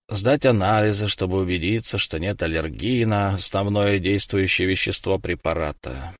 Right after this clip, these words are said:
Передозировка может обернуться инфарктом или серьёзными проблемами со здоровьем.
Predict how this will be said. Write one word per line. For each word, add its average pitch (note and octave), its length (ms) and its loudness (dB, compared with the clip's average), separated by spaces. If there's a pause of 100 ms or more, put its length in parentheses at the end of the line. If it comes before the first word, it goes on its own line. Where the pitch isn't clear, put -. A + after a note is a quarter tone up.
(240)
Передозировка C#3+ 680 2
может C#3 320 -2
обернуться C3+ 560 0
инфарктом F#2 680 -2 (280)
или G#2 360 4
серьёзными G#2+ 640 2
проблемами F#2+ 600 0
со G2+ 180 -2
здоровьем. F#2 560 -6